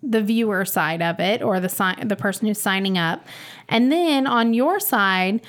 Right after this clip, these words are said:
how do you need to use the information after the person signs up? So does this need to integrate with another platform?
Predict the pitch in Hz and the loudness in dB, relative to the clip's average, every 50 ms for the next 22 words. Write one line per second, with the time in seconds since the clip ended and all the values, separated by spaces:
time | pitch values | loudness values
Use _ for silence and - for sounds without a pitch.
0 | - - - - - - - 269 302 320 359 370 392 392 349 302 269 247 247 226 | -14 -20 -20 -18 -6 -2 0 2 2 2 2 2 2 4 4 4 4 2 2 2
1 | 226 220 220 220 214 220 208 196 190 190 - 202 196 202 196 196 196 - 202 190 | 4 4 2 2 2 0 0 0 0 0 0 0 0 0 0 0 0 0 -2 -2
2 | - - 196 180 180 - - 185 180 180 175 - - 170 170 - 170 165 170 175 | 0 0 -2 -2 -2 -2 -2 -2 -2 -2 -2 -2 -2 -4 -2 -2 -2 -2 -2 -2
3 | 170 - 165 160 175 190 202 - 170 170 165 - - - - 226 214 214 226 226 | -2 -4 -4 -2 -2 -4 -2 -2 -2 -4 -4 -6 -6 -2 -2 0 2 2 0 0
4 | 226 262 262 277 277 - 302 294 294 277 254 269 - 220 220 220 - 247 226 254 | 0 0 0 0 0 0 2 2 2 2 2 0 0 0 0 0 0 0 2 2
5 | 240 240 254 269 262 247 - 254 233 220 208 202 208 202 202 202 - 214 202 190 | 2 2 2 2 0 -2 0 0 0 0 0 2 0 0 0 -2 -2 0 0 0
6 | 170 - - - 180 - 98 98 - 240 | -2 -4 -6 -6 -6 -4 -4 -4 -4 -4